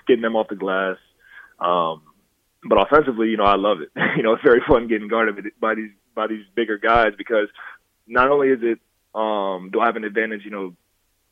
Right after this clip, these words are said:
with my speed and whatnot, but it also opens up the lane for the rest of my teammates. Um, you know, if, if I have Gobert on me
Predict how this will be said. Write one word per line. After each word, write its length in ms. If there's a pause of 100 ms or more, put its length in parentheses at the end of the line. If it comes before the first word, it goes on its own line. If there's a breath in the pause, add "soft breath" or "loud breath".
with 180
my 200
speed 340
and 120
whatnot, 380
but 160 (640 loud breath)
it 80
also 300
opens 260
up 100
the 100
lane 280
for 80
the 60
rest 180
of 80
my 180
teammates. 360 (420 soft breath)
Um, 380 (180)
you 80
know, 140
if, 160
if 120
I 160
have 280
Gobert 400
on 120
me 360